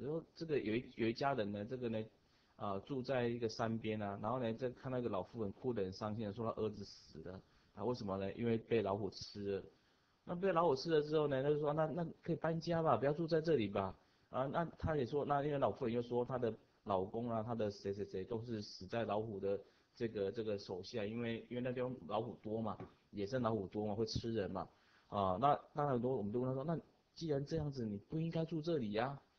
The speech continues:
住这里这么危险，你应该住在都市里面去，不会有这些野生的一个老虎会吃人的啊。”结果老妇人就说啊：“因为这里没有苛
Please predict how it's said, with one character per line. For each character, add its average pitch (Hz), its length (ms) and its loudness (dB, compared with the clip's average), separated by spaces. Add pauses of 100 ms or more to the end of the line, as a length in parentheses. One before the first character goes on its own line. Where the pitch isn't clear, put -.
(400)
住 180 140 0
这 175 100 0
里 143 80 4
这 156 100 2
么 151 100 2
危 139 140 4
险， 113 320 4
你 120 60 0
应 143 60 -2
该 165 100 0
住 170 180 -2
在 160 240 4 (540)
都 160 160 -2
市 160 180 -2
里 110 120 0
面 143 180 2
去， 147 240 -2
不 139 160 -6
会 143 100 6
有 123 80 8
这 139 140 0
些 147 180 8 (180)
野 104 160 0
生 135 280 -2
的 120 100 4
一 131 120 0
个 120 160 4
老 110 160 2
虎 135 80 0
会 123 160 2
吃 127 260 0
人 101 160 2
的 98 160 0
啊。” 101 100 -6 (360)
结 104 120 -8
果 107 120 -4
老 98 120 -6
妇 113 200 -6
人 101 160 -2
就 107 80 -6
说 101 320 -2
啊 98 100 -6 (380)
：“因 117 180 2
为 113 100 4
这 113 200 0
里 98 100 -2
没 98 160 0
有 101 180 0
苛 107 320 0